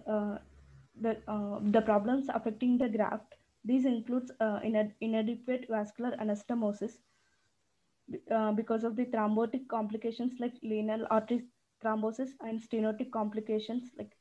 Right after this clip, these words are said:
uh, renal artery stenosis and hemorrhagic complications. The renal, uh, artery or vein thrombosis occurs in around one percent to five percent of the transplants.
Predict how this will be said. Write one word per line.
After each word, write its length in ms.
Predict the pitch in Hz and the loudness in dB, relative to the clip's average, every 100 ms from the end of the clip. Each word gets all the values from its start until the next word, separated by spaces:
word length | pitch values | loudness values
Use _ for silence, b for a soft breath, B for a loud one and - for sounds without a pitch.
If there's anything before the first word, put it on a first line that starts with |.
| - | -6
uh, 200 | 214 202 | -2 0
renal 260 | 214 220 233 | 0 -2 -2
artery 280 | 220 214 247 | 0 0 -2
stenosis 580 | 254 226 220 214 247 247 | -6 -2 0 0 -2 -4
and 180 | 240 226 | -2 0
hemorrhagic 520 | 214 208 220 220 226 | 0 0 0 -4 -6
complications. 840 | 214 208 208 208 190 208 269 - _ _ _ _ _ _ _ _ _ _ _ _ _ _ _ _ _ _ _ _ _ _ _ _ _ _ | -4 -4 -6 -10 -10 -8 -10 -12 _ _ _ _ _ _ _ _ _ _ _ _ _ _ _ _ _ _ _ _ _ _ _ _ _ _
The 160 | 214 247 | 0 2
renal, 400 | 233 240 269 277 | 2 2 2 2
uh, 220 | 226 220 - 220 | 0 0 -2 -2
artery 280 | 214 247 | 0 0
or 100 | 240 | 0
vein 320 | 233 220 233 247 | 2 2 0 -4
thrombosis 540 | 220 208 208 214 254 - - | -2 0 0 0 -2 -6 -10
occurs 300 | 214 233 262 | -6 -4 -2
in 160 | 240 233 | -2 0
around 320 | 226 220 208 | 0 0 0
one 180 | 208 208 | -2 2
percent 380 | 220 226 226 | 0 0 -4
to 80 | - - _ - | -6 -10 _ 0
five 220 | 220 214 | 2 4
percent 340 | 220 220 226 | 2 0 -2
of 140 | 226 214 | -2 -2
the 80 | 247 | -2
transplants. 720 | 214 196 208 - 214 262 | -2 -4 -6 -4 -4 -4